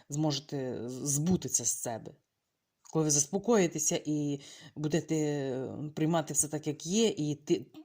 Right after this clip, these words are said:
будете спокійніше, будете спокійніше їхати і далі будете. Зрозумієте, що все має статися у свій час. Може, вам допоможе просто фотографія. Ось, можете заскрінити і поставити на заставку цю фотографію.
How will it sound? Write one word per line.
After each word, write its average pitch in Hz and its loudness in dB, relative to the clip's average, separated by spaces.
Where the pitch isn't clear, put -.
будете 160 0
спокійніше, 175 2
будете 151 -4
спокійніше 156 -2
їхати 196 -2
і - -4
далі 147 -2
будете. 135 -8
Зрозумієте, 156 4
що - -4
все 226 0
має 170 4
статися 160 0
у 135 -4
свій 135 -4
час. - -6
Може, 147 -2
вам 147 0
допоможе 143 -4
просто 135 -10
фотографія. 139 -8
Ось, - -14
можете 143 -2
заскрінити 165 0
і - -20
поставити 143 -6
на 135 -6
заставку 147 -6
цю 139 -16
фотографію. - -12